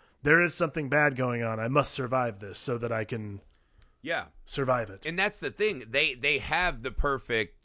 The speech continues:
Speaker 2: character development tool, right?
Speaker 1: Right.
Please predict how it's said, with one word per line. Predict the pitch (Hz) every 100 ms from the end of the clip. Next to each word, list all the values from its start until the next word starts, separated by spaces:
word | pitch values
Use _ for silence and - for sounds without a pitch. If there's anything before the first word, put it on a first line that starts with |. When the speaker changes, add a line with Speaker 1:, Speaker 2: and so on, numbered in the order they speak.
| _ _ _ _ _ -
Speaker 2:
character | 160 156 143 110 131 120
development | 104 95 117 123 120 113 107 -
tool, | - 165 80 73
right? | 78 95 -
Speaker 1:
Right. | 131